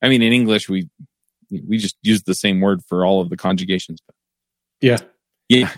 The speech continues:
Speaker 1: Anyway,
Speaker 2: Yeah,
Speaker 1: so
Speaker 2: that's, uh, that's the hard part for sure. Well, there's,
Speaker 1: Yeah.
Speaker 2: I mean, it's hard for everybody. I remember when I,
Speaker 1: Yeah.
Speaker 2: when I, when I started, like, the, the,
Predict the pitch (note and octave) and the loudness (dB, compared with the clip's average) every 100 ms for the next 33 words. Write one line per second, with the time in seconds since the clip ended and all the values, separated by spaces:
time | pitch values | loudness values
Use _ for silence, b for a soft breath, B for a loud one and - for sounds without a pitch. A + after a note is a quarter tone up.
0 | - B2 B2 A2 G#2 B2 B2 C#3+ C#3 C3 | 0 4 4 2 2 4 6 6 4 2
1 | A2+ A2+ A#2 A#2 - A#2 A#2 A2+ A#2 - | 0 -2 -4 -4 0 2 2 2 0 2
2 | A2 - A2 G2+ G#2 - - C3+ D3+ D3+ | -2 2 0 0 -8 -16 2 4 6 4
3 | D#3 - D#3 D#3 E3+ E3+ C#3+ D#3+ E3+ D3+ | 4 2 0 0 4 6 6 4 2 4
4 | C3 D3 D#3+ A2+ A2+ C#3 E3+ D#3+ D3+ C#3+ | 4 4 4 4 6 6 6 6 6 6
5 | B2+ B2+ C3+ C3+ C3 B2 C3 A2+ - D#3+ | 4 2 2 2 2 2 2 0 2 2
6 | C3 A2 A#2+ A#2+ B2+ B2 A#2 A#2 | 2 2 2 2 2 4 2 -2